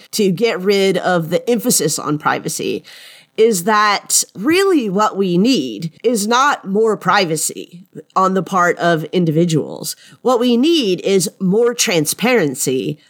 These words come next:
on the part of the massive corporations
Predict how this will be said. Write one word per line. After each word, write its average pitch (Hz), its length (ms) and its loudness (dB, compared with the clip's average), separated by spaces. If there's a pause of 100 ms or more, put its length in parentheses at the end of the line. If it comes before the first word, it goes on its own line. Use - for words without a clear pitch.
(220)
on 208 180 0
the 202 100 -2
part 170 480 0
of 170 480 0
the 175 320 2
massive 190 420 0
corporations 156 880 0